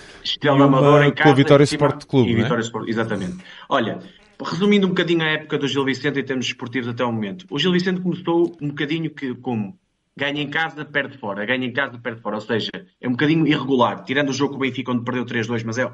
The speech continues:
Speaker 1: uma derrota normal no, no âmbito do Gil Vicente, não é? Eh, pá, normal perder com, com um grande,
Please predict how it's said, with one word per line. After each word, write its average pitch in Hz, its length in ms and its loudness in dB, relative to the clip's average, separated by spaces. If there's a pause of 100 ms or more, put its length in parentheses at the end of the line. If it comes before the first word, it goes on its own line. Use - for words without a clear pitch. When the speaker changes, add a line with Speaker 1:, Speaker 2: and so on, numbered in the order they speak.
Speaker 1:
uma 117 200 -2
derrota 110 560 -6 (240)
normal 117 840 -2 (140)
no, 98 460 -12 (720)
no 107 340 2
âmbito 117 380 2
do 98 80 -6
Gil 113 160 -2
Vicente, 127 540 -4
não 92 80 -6
é? 113 160 -2
Eh, 92 300 -8 (240)
pá, 110 200 -8
normal 104 340 0
perder 110 260 0
com, 107 260 -2
com 113 220 -6
um 107 40 -2
grande, 120 360 0